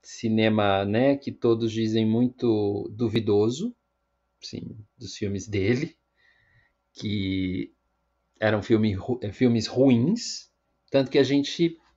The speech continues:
não ouve falar deles. A gente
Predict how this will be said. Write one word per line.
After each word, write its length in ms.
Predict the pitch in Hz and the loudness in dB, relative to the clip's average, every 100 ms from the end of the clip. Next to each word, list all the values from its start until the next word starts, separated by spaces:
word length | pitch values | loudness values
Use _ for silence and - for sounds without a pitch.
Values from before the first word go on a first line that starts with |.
| _ _ | _ _
não 240 | 131 156 202 | 2 4 6
ouve 260 | 131 143 | 4 2
falar 300 | 156 117 101 | 0 2 4
deles. 640 | 95 104 151 220 - - _ _ _ _ _ _ _ _ | 2 0 0 -2 -10 -20 _ _ _ _ _ _ _ _
A 80 | 127 | -14
gente 560 | 101 101 - 135 135 | -10 -10 -6 -6 -6